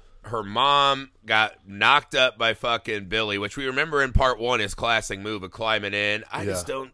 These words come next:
Speaker 1: think this is gonna work 'cause you won't suck my balls. And then Nev Campbell cracks and does it. Apparently Sam's mom cracked and did it.
Speaker 2: Yep.
Speaker 1: And got knocked up. So she ruins their family by <laughs> calling her mom's, uh,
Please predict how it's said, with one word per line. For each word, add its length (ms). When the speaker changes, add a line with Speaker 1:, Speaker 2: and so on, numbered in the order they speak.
Speaker 1:
think 220
this 160
is 100
gonna 200
work 300
'cause 160
you 80
won't 200
suck 240
my 120
balls. 380
And 120
then 300
Nev 340
Campbell 320
cracks 360
and 120
does 200
it. 140
Apparently 380
Sam's 340
mom 300
cracked 340
and 140
did 120
it. 200
Speaker 2:
Yep. 220
Speaker 1:
And 120
got 200
knocked 260
up. 220
So 160
she 300
ruins 440
their 160
family 420
by 140
<laughs> 20
calling 400
her 260
mom's, 400
uh, 300